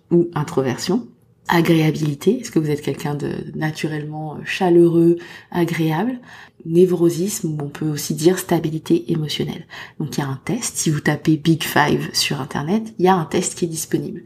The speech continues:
Et c'est un test qui permet de suspendre votre jugement et de regarder, de coucher sur le papier vos tendances naturelles et de les regarder un peu comme, euh, un scientifique qui observerait, euh,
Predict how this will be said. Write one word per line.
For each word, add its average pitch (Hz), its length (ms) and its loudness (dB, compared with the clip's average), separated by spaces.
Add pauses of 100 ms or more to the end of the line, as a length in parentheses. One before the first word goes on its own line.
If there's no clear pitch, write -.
Et 170 100 2
c'est - 160 -2
un 147 100 0
test - 560 -4
qui - 160 -6
permet 160 460 2
de 175 300 4
suspendre 180 560 0
votre 156 240 -6
jugement 156 540 -4
et 170 120 6
de 160 300 4 (600)
regarder, 180 540 4
de 190 100 6
coucher - 340 2
sur 185 180 2
le 160 80 2
papier 165 540 0
vos 160 160 2
tendances 180 480 2
naturelles 151 460 -2
et 208 60 4
de 156 60 -4
les 156 80 0
regarder 151 520 0
un 165 100 2
peu 190 160 4
comme, 185 240 2
euh, 151 200 -2
un 156 140 0
scientifique - 560 -2
qui 185 100 4
observerait, 151 720 -2
euh, 143 140 -6